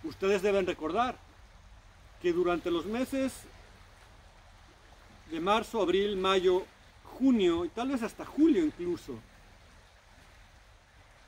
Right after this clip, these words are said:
el noventa y cinco por ciento de todos los videos que hice en este canal se dedicaron únicamente a hablar de la pandemia de covid diecinueve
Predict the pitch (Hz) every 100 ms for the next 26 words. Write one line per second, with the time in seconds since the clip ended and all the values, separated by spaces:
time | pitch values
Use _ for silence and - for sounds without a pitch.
0 | - 190 190 190 190 185 - 190 190 -
1 | - 330 349 - 202 - 175 147 - 208
2 | 208 196 160 151 - 208 196 151 156 160
3 | 180 - 180 175 180 160 156 151 139 147
4 | 151 - 139 139 143 - 160 160 165 -
5 | 226 214 - 175 185 190 151 123 117 -
6 | 143 143 156 151 147 139 - 139 147 156
7 | 151 135 127 - 151 143 - - 143 -
8 | 139 156 165 139